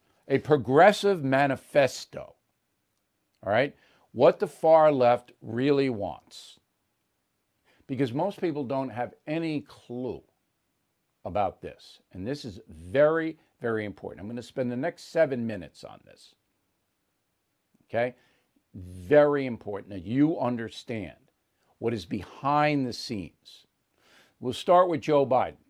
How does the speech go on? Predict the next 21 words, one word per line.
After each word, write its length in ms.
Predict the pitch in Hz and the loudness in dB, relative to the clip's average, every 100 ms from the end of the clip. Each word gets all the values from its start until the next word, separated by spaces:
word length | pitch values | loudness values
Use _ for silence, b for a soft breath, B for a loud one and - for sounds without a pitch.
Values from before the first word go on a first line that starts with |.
| _ _ | _ _
He 220 | - 139 | -4 -2
is 160 | 139 117 | -2 -2
not 420 | 139 170 175 - _ _ _ | 0 2 0 -2 _ _ _
a 100 | 127 | -8
far-left 760 | 113 - 143 139 135 131 127 - | -6 2 6 6 6 2 0 -2
progressive, 580 | 120 92 104 92 - - _ _ _ _ _ _ _ _ _ _ _ _ _ _ | -12 -10 -10 -10 -14 -20 _ _ _ _ _ _ _ _ _ _ _ _ _ _
but 100 | 123 | -10
he 220 | 113 139 | -6 -4
is 220 | 139 110 131 | -4 -4 -6
not 460 | 139 165 165 165 _ | -2 0 0 -2 _
strong 640 | - - - 143 165 165 | -20 -16 -4 4 4 4
enough 400 | 143 110 104 - | 0 -4 -6 -10
to 100 | - | -14
stand 480 | - - 117 120 120 | -16 -8 -6 -4 -4
up 160 | 110 120 | -6 -6
against 420 | 92 92 85 - | -10 -10 -12 -14
the 60 | 82 | -14
movement, 420 | 82 82 - _ _ _ _ _ _ _ _ _ | -12 -14 -16 _ _ _ _ _ _ _ _ _
and 120 | 95 | -10
he 60 | 101 | -8
won't. 220 | 104 101 | -8 -10